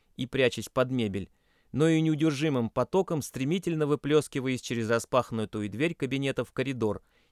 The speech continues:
и моментально исчезая там в темноте. Эхо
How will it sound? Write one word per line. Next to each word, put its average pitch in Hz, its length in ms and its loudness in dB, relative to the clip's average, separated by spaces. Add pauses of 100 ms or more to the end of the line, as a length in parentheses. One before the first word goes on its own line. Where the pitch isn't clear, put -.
и 139 80 0
моментально 127 600 4
исчезая 113 720 -2
там 135 240 -2
в - 100 -18
темноте. 110 560 -4 (1900)
Эхо 185 300 2